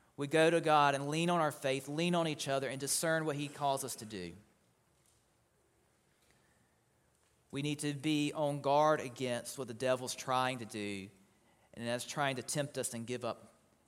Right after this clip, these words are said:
and give up hope. Uh, one of the sayings that people have said before, and I think it's true, that a lot of times the devil can keep you pretty busy too, right? To where you don't even have to think about your faith.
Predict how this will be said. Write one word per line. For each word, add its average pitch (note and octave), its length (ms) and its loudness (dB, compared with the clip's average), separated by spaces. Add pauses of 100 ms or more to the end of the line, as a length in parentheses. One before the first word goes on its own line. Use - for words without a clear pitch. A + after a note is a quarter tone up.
and A2+ 180 -10
give A#2 160 -8
up A2 120 -8
hope. G2 260 -10 (2250)
Uh, C#3 220 4
one E3+ 120 2
of - 20 4
the D3+ 80 2
sayings D#3 400 4
that C#3 220 0
people D#3 200 -2
have C3 80 0
said D3 200 -2
before, C#3+ 420 2
and C3+ 80 2
I C3 40 0
think C3 220 -6
it's - 200 -6
true, D3 420 -4 (500)
that C#3+ 120 4
a C#3 40 4
lot D3 200 8
of D3+ 40 0
times C#3 640 0 (420)
the B2 80 -6
devil C#3 300 4
can C3+ 80 -6
keep B2 180 -8
you C#3 60 -12
pretty B2+ 240 -6
busy A2+ 300 -4
too, G#2 280 -6 (280)
right? G#2+ 360 -2 (600)
To B2 100 -12
where B2 160 0
you B2 100 -2
don't B2 140 -4
even A#2 140 -6
have A2+ 100 -6
to B2 60 -10
think B2+ 260 -6
about G2+ 260 -6
your F#2 100 -14
faith. - 360 -12